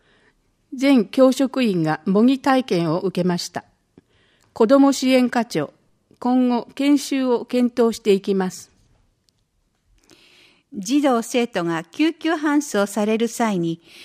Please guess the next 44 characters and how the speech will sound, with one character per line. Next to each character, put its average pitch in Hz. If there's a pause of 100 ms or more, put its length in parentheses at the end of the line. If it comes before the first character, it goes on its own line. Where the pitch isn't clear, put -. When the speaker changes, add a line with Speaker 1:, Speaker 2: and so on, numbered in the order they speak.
(160)
Speaker 2:
学 226
校 269
と 240
消 277
防 277
署 254
が 247
情 285
報 277
を 269
共 269
有 247
で 220
き 220
る - (140)
子 220
ど 294
も 311
安 285
心 285
カ 262
ー 214
ド 160
の 147
導 208
入 208
は 190
ど 208
う 247
で 214
し -
ょ 160
う -
か？ - (1000)
Speaker 1:
学 214
校 294
教 285
育 269
課 262
長、 165 (580)
学 202
校 285
で 285
は 185